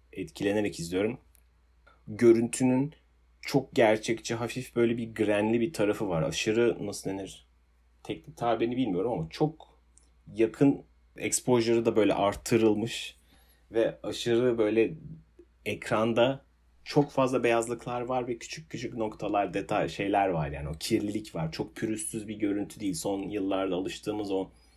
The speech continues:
Netflix, Amazon Prime görselliği yok yani bu dizide. Çok sinema filmi, biraz eski pütürlü, işte pürüzlü film görselliği var. Müzikler çok iyi falan. Gerçekten çok hani,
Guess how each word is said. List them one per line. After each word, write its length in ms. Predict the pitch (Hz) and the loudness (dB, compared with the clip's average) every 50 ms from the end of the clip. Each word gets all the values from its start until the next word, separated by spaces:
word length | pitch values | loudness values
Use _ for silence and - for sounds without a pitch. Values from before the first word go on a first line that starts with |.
| _ _ _ _ - - - - _ _ | _ _ _ _ -20 -20 -20 -20 _ _
Netflix, 600 | - 113 117 113 113 - - - 113 113 - - | 0 2 2 2 2 0 -2 -4 -2 -2 0 -2
Amazon 400 | - 104 104 104 104 110 104 101 | -2 0 -2 0 0 0 0 -2
Prime 360 | - - 110 104 104 104 104 92 | -2 -2 -2 -2 0 -2 -4 -6
görselliği 920 | - 82 85 - 110 98 95 90 - - 110 98 95 101 101 104 104 101 | -8 -10 -4 -2 0 0 0 0 0 0 0 0 0 0 -2 -2 0 0
yok 260 | 107 104 104 - - | 0 0 0 -2 -4
yani 240 | 87 82 80 78 76 160 | -4 -2 -2 -2 -2 -4
bu 60 | 156 | -6
dizide. 260 | - 160 160 - - | -6 -4 -6 -6 -6
Çok 260 | - - - - - - _ _ | -6 -6 -8 -10 -10 -18 _ _
sinema 680 | - - - - 113 117 117 113 117 113 101 98 92 - - | -12 -8 -6 -2 0 2 2 2 2 2 0 -2 -4 -8 -8
filmi, 360 | - 110 95 90 101 113 113 | -4 -4 -2 -2 -2 -2 0
biraz 240 | 110 104 104 104 98 | 2 2 2 2 2
eski 640 | 95 95 92 - - - - 113 107 90 - - - - _ | 0 0 0 -2 -6 -6 -6 -4 -4 -4 -6 -8 -14 -20 _
pütürlü, 680 | - - - - - 113 107 107 107 110 107 101 87 85 | -20 -16 -12 -8 -4 -4 -4 0 0 2 2 2 0 -2
işte 220 | 87 - - - | -4 -6 -8 -10
pürüzlü 520 | - - 107 101 104 104 98 101 107 110 104 | -6 -4 -2 0 0 -2 0 2 2 0 0
film 580 | - - - 104 101 101 87 - 85 82 82 | 0 -4 -4 -4 -4 -4 -6 -8 -10 -10 -4
görselliği 760 | - 107 95 92 85 - - 98 90 87 87 85 85 80 80 | -2 0 0 0 0 0 0 0 0 0 0 -2 -2 -2 0
var. 280 | 104 120 139 151 - - _ _ _ _ _ _ - | 0 0 -2 -4 -8 -16 _ _ _ _ _ _ -14
Müzikler 560 | 98 101 104 104 110 - - 120 120 117 117 | -10 -10 -8 -8 -8 -2 2 4 4 4 4
çok 260 | - - - - - | 0 -8 -12 -12 -10
iyi 100 | - 90 | -10 -8
falan. 340 | 80 104 113 131 - 160 - _ _ _ _ _ _ _ _ _ _ _ _ _ - - | -6 -4 -2 -2 -2 -4 -8 _ _ _ _ _ _ _ _ _ _ _ _ _ -14 -10
Gerçekten 320 | 92 92 92 - - 90 | -8 -8 -8 -6 -8 -8
çok 200 | 87 - 87 82 - _ _ _ - | -6 -8 -10 -10 -12 _ _ _ -12
hani, 420 | 80 82 82 82 85 80 78 76 | -6 -4 -4 -4 -4 -4 -6 -8